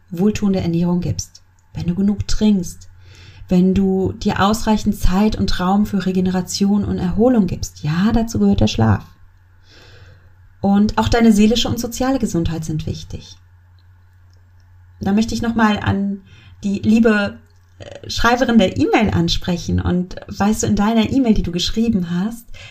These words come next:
da steckt so viel Liebe für dein Kind drin. Auch für deinen Mann steckt da Liebe drin, für deine Freundin. Das, das liest man einfach raus. Und du hast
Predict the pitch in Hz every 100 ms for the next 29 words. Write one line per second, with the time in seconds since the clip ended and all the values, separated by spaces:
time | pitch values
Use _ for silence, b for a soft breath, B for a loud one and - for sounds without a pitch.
0 | B 208 - 226 - 190 190 233 269 -
1 | - - 208 214 233 226 - 202 208 254
2 | 254 233 - 190 190 190 196 202 208 -
3 | - 175 - - 214 214 208 202 196 185
4 | 220 240 208 175 - - 190 - 160 160
5 | 156 156 - 156 156 - 202 214 214 -
6 | - 214 233 214 156 175 - - - 214
7 | 254 - 226 - 190 190 - 175 185 175
8 | 113 - - 185 - B B B B B
9 | 208 220 240 -